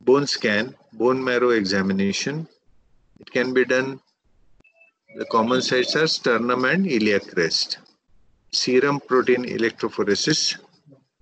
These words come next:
cytogenet-, genetics, X-rays, C T scan, and M R I.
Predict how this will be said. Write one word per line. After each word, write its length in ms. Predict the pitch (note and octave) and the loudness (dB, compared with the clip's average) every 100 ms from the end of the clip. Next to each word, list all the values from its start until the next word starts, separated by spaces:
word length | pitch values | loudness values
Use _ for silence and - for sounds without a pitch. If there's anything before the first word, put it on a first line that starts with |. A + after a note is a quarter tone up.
| - - | -20 -8
cytogenet-, 840 | - B2+ A2+ C3 B2 A#2 G#2+ A2 - _ - _ _ _ _ - - - - - _ - | -2 0 0 2 2 2 2 -2 -6 _ -20 _ _ _ _ -20 -20 -20 -20 -20 _ -2
genetics, 760 | A#2 A2 F#2+ A#2+ - - - - _ _ _ _ _ _ _ _ _ - - C3+ - _ A#2 | 0 0 0 -2 -2 -4 -6 -10 _ _ _ _ _ _ _ _ _ -20 -20 -20 -20 _ -6
X-rays, 720 | A#2 - B2 C3+ D3 - - - _ _ - | -4 -2 2 2 0 -4 -6 -10 _ _ -8
C 240 | - C3 | -4 -4
T 140 | - C3 | -2 -4
scan, 460 | - - A#2 B2+ - - | -2 -4 -4 -4 -10 -8
and 180 | A#2+ C3+ | -6 -2
M 160 | B2 G2 | 0 0
R 240 | F2 | 0
I. 20 | D#2+ | -2